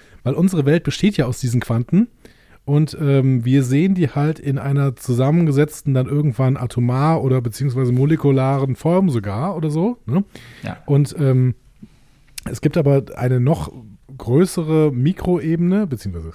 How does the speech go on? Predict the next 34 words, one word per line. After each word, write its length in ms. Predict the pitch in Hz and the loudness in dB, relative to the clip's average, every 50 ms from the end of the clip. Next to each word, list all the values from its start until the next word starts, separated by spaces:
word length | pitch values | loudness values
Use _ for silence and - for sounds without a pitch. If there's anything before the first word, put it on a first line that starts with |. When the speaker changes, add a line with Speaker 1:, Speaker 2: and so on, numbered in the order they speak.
| - - | -18 -20
Speaker 1:
größer 300 | - 87 92 95 - - | -14 -10 -8 -8 -8 -8
ist 100 | 120 104 | -10 -8
natürlich 220 | 104 98 107 101 - | -8 -6 -6 -8 -6
Quatsch, 300 | - - - - - - | -6 -6 -6 -6 -10 -12
kleinere 460 | - - 120 131 208 220 202 127 110 | -8 -6 -4 0 2 2 2 4 2
Mikroebene. 680 | 107 113 113 - - 107 87 107 110 117 127 147 190 202 - - - - - - | 0 0 0 -2 -4 -6 -4 -6 -6 -4 -2 -2 -2 -2 -4 -12 -20 -20 -14 -6
Und 80 | 127 117 | -6 -6
auf 80 | - | -4
dieser 180 | - 151 175 165 | -2 0 2 2
Mikroebene 600 | 143 160 165 - 165 170 123 165 170 180 175 160 | 2 2 0 -2 -4 -4 -2 -2 -2 0 0 -2
gibt's 160 | 147 147 - | -2 -6 -6
dann 140 | - 147 151 | -4 -4 -4
eben 180 | - 151 139 143 | -4 -2 -2 0
noch 100 | 139 120 | 0 0
einen 120 | 135 143 120 | 0 0 0
ganz 200 | 131 151 156 - | -2 -2 -4 -6
eigenen 340 | 127 127 143 139 139 127 | -4 -2 -2 0 0 0
Kosmos, 480 | - - 131 135 - - 180 226 - - - - - - - - - - - - - | 0 0 -2 -2 0 0 0 0 0 -4 -16 -20 -20 -20 -20 -20 -20 -20 -20 -8 -2
äh, 160 | 131 127 123 | 0 0 2
beziehungsweise 400 | 117 123 - 147 160 156 160 160 | 2 2 0 2 2 2 2 2
ganz, 180 | 156 160 160 147 | 2 0 2 2
ganz 160 | 165 139 - | 0 0 2
viele 260 | - 220 214 196 127 | 2 2 4 2 2
Kosmen. 680 | - - - 120 - - - - 117 110 101 95 85 - _ _ _ - | 0 0 -2 -2 -2 -2 -2 0 2 2 2 0 -2 -6 _ _ _ -12
So, 260 | - 107 95 90 85 | -8 -8 -6 -6 -4
weil, 320 | 101 101 101 98 95 - - | -4 -4 -4 -4 -6 -6 -6
ähm, 380 | 120 107 101 98 98 98 87 - - - | -4 -4 -2 0 -2 -2 -4 -6 -14 -20
bei 280 | - - - 131 117 117 | -20 -14 -8 -2 -2 0
dir 100 | 110 127 | 2 2
steht 160 | 127 - 156 135 | 2 2 2 2
ja 80 | 143 139 | 4 2
auch 100 | 143 135 | 2 0
ein 60 | 127 | 2
Tisch, 320 | - 101 90 - - - | 0 0 -2 -2 -6 -12